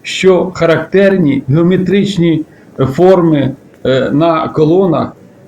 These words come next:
повністю реконструйовані на основі кольорових знахідок тисяча чотириста сімдесятого,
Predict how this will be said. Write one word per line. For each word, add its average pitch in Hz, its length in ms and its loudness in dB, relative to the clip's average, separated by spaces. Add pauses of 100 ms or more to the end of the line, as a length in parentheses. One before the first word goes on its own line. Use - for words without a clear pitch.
повністю 185 1080 4
реконструйовані 165 1200 0 (160)
на 160 220 2
основі 165 760 0 (140)
кольорових 151 840 2
знахідок 147 1040 -2 (240)
тисяча 156 440 -2
чотириста 147 500 -2
сімдесятого, 143 1160 -2